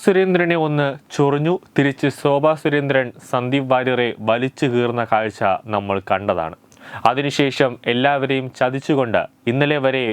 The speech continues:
നരേന്ദ്രമോദി മികച്ച നേതാവാണെന്ന് പറഞ്ഞിരുന്ന സന്ദീപ് വാര്യർ ഒറ്റ ദിവസം കൊണ്ട് നരേന്ദ്രമോദിയെയും ബി ജെ പി സർക്കാരിനെയും വരെ തള്ളിപ്പറഞ്ഞു. അതിനുശേഷമാണ് കോൺഗ്രസ്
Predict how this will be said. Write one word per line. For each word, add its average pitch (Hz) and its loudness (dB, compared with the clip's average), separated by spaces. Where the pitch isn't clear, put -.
നരേന്ദ്രമോദി 131 -2
മികച്ച 131 -2
നേതാവാണെന്ന് 127 0
പറഞ്ഞിരുന്ന 120 0
സന്ദീപ് 117 -2
വാര്യർ 113 0
ഒറ്റ - -4
ദിവസം 131 -2
കൊണ്ട് 117 2
നരേന്ദ്രമോദിയെയും 120 0
ബി 113 2
ജെ 123 2
പി 123 -2
സർക്കാരിനെയും 110 0
വരെ 101 0
തള്ളിപ്പറഞ്ഞു. 98 -2
അതിനുശേഷമാണ് 220 2
കോൺഗ്രസ് 180 2